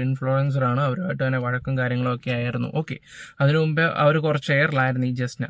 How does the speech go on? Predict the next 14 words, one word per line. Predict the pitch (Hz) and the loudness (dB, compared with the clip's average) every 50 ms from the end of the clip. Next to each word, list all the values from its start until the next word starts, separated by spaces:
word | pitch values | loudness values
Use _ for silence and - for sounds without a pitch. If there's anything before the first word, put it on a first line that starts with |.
| 131 - _ _ _ | -8 -14 _ _ _
അപ്പം | _ - 123 120 127 | _ -10 -8 -6 -6
ജസ്ന | 127 - - 151 147 | -6 -4 -2 -2 0
അറിയാത്തവരാരുമില്ല, | 147 143 143 156 156 147 147 143 147 147 143 127 127 147 185 190 170 - - - - - _ - | 0 0 0 0 0 0 2 2 0 0 0 -2 -2 -2 -2 -4 -6 -10 -18 -20 -20 -16 _ -6
കൃഷ്ണൻ്റെ | 160 - - 175 170 165 165 156 | -4 0 2 2 4 4 4 2
പടം | 139 - 143 139 127 | 2 2 2 2 0
വരച്ചു | 117 123 - 131 127 127 | -2 -4 -4 -6 -6 -4
ഗുരുവായൂർ | 127 127 127 123 123 127 127 120 | -2 -2 0 0 0 -2 -2 -4
വിൽക്കുന്ന | 120 117 - - 127 123 123 123 117 | -4 -6 -4 -2 0 0 0 0 0
ഒരു | 127 151 156 - _ _ _ _ - - _ 147 | -2 -4 -8 -10 _ _ _ _ -20 -8 _ -4
കുട്ടിയാണ്. | 143 131 147 127 117 117 123 - - _ _ _ 160 | -4 -2 -2 -2 -4 -4 -8 -12 -18 _ _ _ 0
ഉം. | 180 208 196 - - - - - - _ - | 0 0 0 -2 -8 -20 -20 -20 -20 _ -6
കുട്ടിയല്ല | 131 123 - 147 143 139 143 139 | -6 -4 0 2 4 6 6 6
കേട്ടോ, | 139 147 147 135 | 8 6 6 6
എന്നെക്കാളും | 131 131 127 135 143 147 | 4 2 2 2 2 2